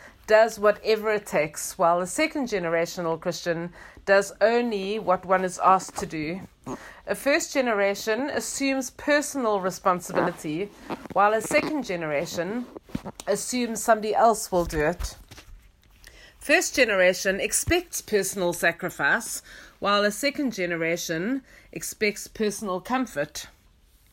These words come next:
A first generation sees problems but seeks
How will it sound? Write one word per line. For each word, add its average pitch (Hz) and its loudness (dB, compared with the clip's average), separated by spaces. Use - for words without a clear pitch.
A 202 -6
first 214 0
generation 220 0
sees 320 0
problems 175 -2
but 208 -2
seeks - -6